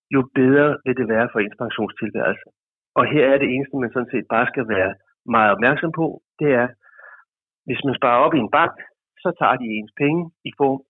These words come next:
af årlige omkostninger. Det gør et pensionsselskab også,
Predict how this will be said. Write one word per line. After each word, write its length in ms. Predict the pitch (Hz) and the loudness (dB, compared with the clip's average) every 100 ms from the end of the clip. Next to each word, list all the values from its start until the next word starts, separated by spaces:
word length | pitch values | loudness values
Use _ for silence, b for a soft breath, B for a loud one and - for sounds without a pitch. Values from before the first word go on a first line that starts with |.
| 113 | -6
af 60 | 104 - _ _ - 123 | -6 -10 _ _ -2 0
årlige 320 | 151 120 107 | 0 0 0
omkostninger. 580 | 143 175 165 - 160 160 - _ _ _ _ _ _ 165 | -2 -2 -4 -4 -6 -6 -8 _ _ _ _ _ _ -4
Det 80 | - | 2
gør 120 | 135 139 151 | 4 4 0
et 60 | - | -6
pensionsselskab 640 | 123 - 175 170 156 123 107 113 | -8 -4 -4 -2 -4 -6 -2 0
også, 160 | 185 | 0